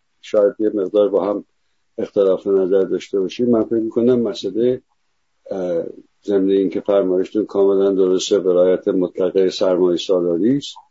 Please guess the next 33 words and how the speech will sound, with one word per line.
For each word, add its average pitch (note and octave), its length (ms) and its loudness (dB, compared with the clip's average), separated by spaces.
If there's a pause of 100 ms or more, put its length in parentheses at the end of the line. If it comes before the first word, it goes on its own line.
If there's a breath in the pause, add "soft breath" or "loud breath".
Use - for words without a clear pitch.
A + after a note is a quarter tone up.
(460)
و F#2 60 -2
آقای G2 340 2
بایدن F#2+ 460 -2
هم F#2+ 240 0
بخشی A2 480 -2
از، F#2 160 0 (180)
مثلاً، F#2+ 440 -2
از F2+ 120 -6
این G#2 100 2
سرمایه F#2+ 480 0
سالاری F#2 580 0
رو F2 240 0 (800)
اه، E2+ 420 -6 (100)
نمایندگی F#2+ 840 0
می‌کنه. F#2 680 -2 (680)
اما C#3 300 2
جامعهٔ A#2 600 -2
مدنی A#2 520 2
آمریکا A2+ 580 0
در B2 180 2
پونزده A2+ 380 -2
سالی B2 280 -4
که C3 140 -8
به A2+ 100 -6
طور B2+ 240 -4
جدی A#2+ 400 -4
هی B2 140 2
مشغوله A#2+ 540 -2
و A2 120 0
اینکه G#2+ 300 -4
مبارزه G#2 500 2
بکنه A#2 380 -2
و G#2+ 200 2